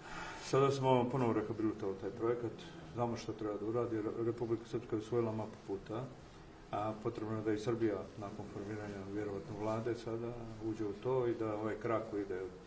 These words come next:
od gasovoda koji ide centralnom Srbijom do, do, do Rače i da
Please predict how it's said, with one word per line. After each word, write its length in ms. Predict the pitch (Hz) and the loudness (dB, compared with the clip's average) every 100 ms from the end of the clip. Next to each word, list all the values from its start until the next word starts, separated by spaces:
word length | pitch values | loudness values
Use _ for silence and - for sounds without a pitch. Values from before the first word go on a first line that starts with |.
| - - - - - - | -16 -16 -16 -16 -14 -6
od 200 | 107 104 104 | -2 -2 0
gasovoda 720 | 110 110 - 104 104 101 95 95 - - | 0 0 0 0 0 0 -2 -6 -12 -2
koji 140 | 107 | 0
ide 220 | 104 98 95 - - | 2 0 -2 -8 -8
centralnom 440 | - 107 110 101 98 | -4 -2 -2 -4 -4
Srbijom 400 | - 98 104 101 - - - - - - | -6 -2 -2 -4 -10 -14 -16 -16 -14 4
do, 320 | 113 113 110 - - - 117 | 8 8 6 -2 -10 -10 -4
do, 520 | 107 107 104 101 101 98 | 0 0 0 0 -2 -2
do 280 | 104 104 101 98 98 95 | -2 0 0 -2 -2 0
Rače 360 | 120 117 - 147 - - - - - - | 0 0 -2 -4 -6 -14 -16 -18 -18 2
i 120 | 120 | 4
da 460 | 120 123 123 120 | 8 8 10 8